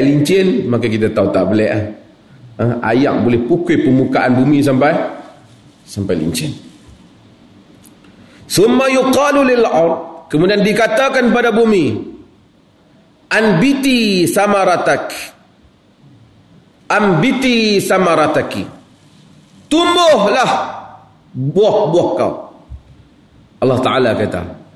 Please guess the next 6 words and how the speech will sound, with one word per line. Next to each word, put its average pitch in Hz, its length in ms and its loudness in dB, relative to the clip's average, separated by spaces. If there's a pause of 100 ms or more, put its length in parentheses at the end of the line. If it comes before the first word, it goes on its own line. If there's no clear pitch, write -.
(840)
ni 220 320 0
hak 175 260 -2
Tuhan 185 260 2 (460)
kata 143 400 0
kepada 143 240 2
bumi. 117 460 0